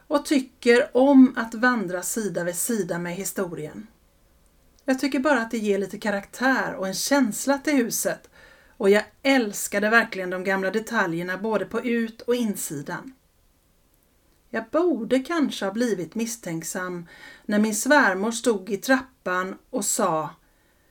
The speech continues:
"Jag måste bara säga att det här huset är gott. Här har det aldrig spökat eller känts konstigt."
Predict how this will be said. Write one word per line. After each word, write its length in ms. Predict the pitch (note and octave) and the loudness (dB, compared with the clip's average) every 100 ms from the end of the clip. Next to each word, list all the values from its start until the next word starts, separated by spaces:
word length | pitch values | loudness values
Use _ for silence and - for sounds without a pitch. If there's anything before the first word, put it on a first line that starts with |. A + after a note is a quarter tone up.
| _ | _
"Jag 140 | C#4 D4 | 4 6
måste 240 | C4 A#3 | 6 2
bara 160 | G#3 G3 | -2 -2
säga 520 | - A#3 A3 F#3+ F#3 | -2 0 0 -2 -4
att 120 | G3 | -4
det 80 | A3+ | 2
här 200 | C4 C#4+ | 6 4
huset 440 | B3+ G3+ - G3 | 4 -2 -4 -8
är 60 | F3+ - | -10 -4
gott. 520 | D#4 D#4+ - - - _ _ _ _ | -4 -4 -10 -20 -20 _ _ _ _
Här 240 | - B4+ C#4+ | -4 0 2
har 100 | A#3 | 2
det 120 | - | 2
aldrig 320 | B3+ G#3 G#3+ | 0 -2 -4
spökat 560 | - C4 A3+ E3+ F3+ F#3+ | 0 2 2 0 -8 -4
eller 160 | F3+ | -4
känts 280 | F3 G3 E3 | -4 -6 -6
konstigt." 680 | - A#3+ F#3+ - - - | -4 -4 -4 -8 -12 -16